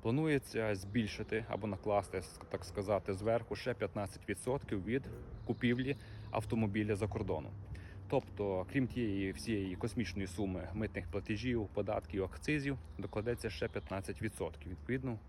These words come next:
всі автомобілі здорожчають. Також планується встановити військовий збір у розмірі п'ять відсотків для фопів першої, другої і четвертої групи,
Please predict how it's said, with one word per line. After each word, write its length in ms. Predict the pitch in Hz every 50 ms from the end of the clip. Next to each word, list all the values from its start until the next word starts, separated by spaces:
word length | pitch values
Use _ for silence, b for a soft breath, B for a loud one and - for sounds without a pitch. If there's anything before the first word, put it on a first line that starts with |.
| - - - -
всі 160 | - - 104
автомобілі 560 | 95 - 98 95 92 98 117 120 120 110 101 - - - -
здорожчають. 580 | 95 95 107 95 82 73 - - - - - - - - B B B B B B B B B B B B - -
Також 220 | 120 - 165 -
планується 420 | - 123 113 120 123 117 - -
встановити 400 | 107 - - 110 117 117 107 -
військовий 480 | 98 104 - - - 113 107 95 92 90
збір 380 | 90 90 92 107 110 117 113 -
у 100 | - 101
розмірі 360 | 110 107 98 104 101 95 95
п'ять 300 | - - 107 98 - -
відсотків 420 | 95 - - 117 113 - - 104
для 120 | 98 95 95
фопів 340 | - 104 98 - - 95
першої, 380 | 85 - 104 98 - - 95 90
другої 340 | 90 107 113 110 110 104 92
і 40 | 90
четвертої 520 | - 117 - - 101 90 - - 87 87
групи, 340 | 87 - - - - -